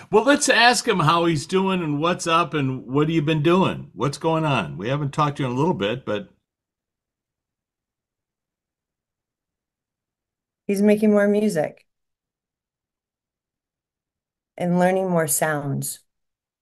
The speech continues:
Speaker 2: like sounds of the universe.
Speaker 1: Talk about it a little bit, please, if you don't mind.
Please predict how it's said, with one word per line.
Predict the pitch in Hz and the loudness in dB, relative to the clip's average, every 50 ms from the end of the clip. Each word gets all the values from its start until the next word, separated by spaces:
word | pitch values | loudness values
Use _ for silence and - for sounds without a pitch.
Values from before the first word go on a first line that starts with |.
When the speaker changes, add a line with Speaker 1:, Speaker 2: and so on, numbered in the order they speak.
| - | -8
Speaker 2:
like | - - - | -8 -6 -6
sounds | - - 170 165 165 165 156 170 | -2 -2 0 0 0 -2 -4 -4
of | 160 151 | -4 -2
the | 156 151 | -2 0
universe. | 151 151 147 147 135 - 139 131 127 135 139 - - - _ _ _ _ _ _ _ - | 0 2 0 0 -2 -2 -4 -4 -4 -4 -6 -8 -12 -14 _ _ _ _ _ _ _ -4
Speaker 1:
Talk | - 254 269 254 - | 0 0 0 0 0
about | 262 165 170 151 127 | 0 2 2 4 4
it | 120 113 - - | 2 0 -2 -2
a | - 127 | -2 0
little | 135 147 147 131 117 | 0 2 0 0 0
bit, | 101 117 101 87 80 | 0 -2 -2 -2 -4
please, | - - 151 151 139 110 87 80 - 101 | -6 -4 -2 -2 0 -2 -2 -4 -8 -12
if | 95 113 | -10 -8
you | 117 | -8
don't | 113 104 107 | -6 -6 -4
mind. | 110 104 95 82 71 65 65 64 | -4 -4 -4 -6 -8 -12 -16 -20